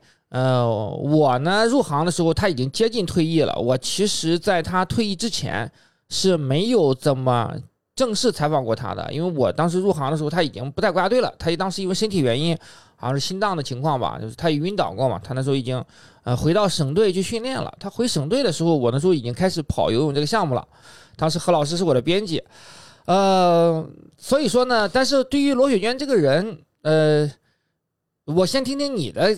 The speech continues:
看法吧，因为你可能没跟他有接触过，谈谈你这个作为，呃，媒体从业者，或者是说游泳，呃，爱好者的远观的这感觉，然后我再分享一下说、呃，他这个人的一些个人方面的一些故事吧。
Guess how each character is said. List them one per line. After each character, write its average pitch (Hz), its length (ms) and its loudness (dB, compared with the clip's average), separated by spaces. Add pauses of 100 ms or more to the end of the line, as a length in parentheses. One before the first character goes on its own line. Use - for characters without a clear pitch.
看 254 240 -2
法 135 140 0
吧， 110 80 -2
因 175 80 0
为 226 60 -4
你 233 120 -6
可 165 120 -4
能 131 100 -2
没 151 100 -6
跟 190 100 -4
他 208 80 -2
有 160 160 0
接 208 200 0
触 220 120 0
过， 147 140 0
谈 151 200 -4
谈 202 140 -2
你 151 140 -4
这 117 120 -6
个 160 100 -2
作 180 140 0
为， 175 240 2 (260)
呃， 117 100 -6
媒 175 160 -2
体 202 140 0
从 156 180 -2
业 196 120 4
者， - 180 2
或 160 140 -2
者 143 100 0
是 139 140 -6
说 165 160 2
游 156 380 2
泳， 139 320 0 (320)
呃， 117 240 -2
爱 214 220 0
好 185 200 2
者 120 240 0
的 101 120 0 (520)
远 139 420 -2
观 214 240 0
的 262 80 -4
这 208 80 0
感 113 240 -4
觉， - 160 -10
然 113 100 -6
后 156 80 -2
我 131 160 0
再 147 140 0
分 190 180 -6
享 156 240 -4
一 120 40 -6
下 147 160 -2
说、 147 260 0 (300)
呃， 98 240 -10 (100)
他 165 140 -4
这 190 100 -2
个 165 80 4
人 123 160 0
的 170 100 0
一 170 80 0
些 143 300 0 (120)
个 208 140 2
人 156 160 2
方 165 160 0
面 170 160 -2
的 131 60 -4
一 131 40 -2
些 170 100 0
故 202 240 0
事 131 100 -2
吧。 - 140 -6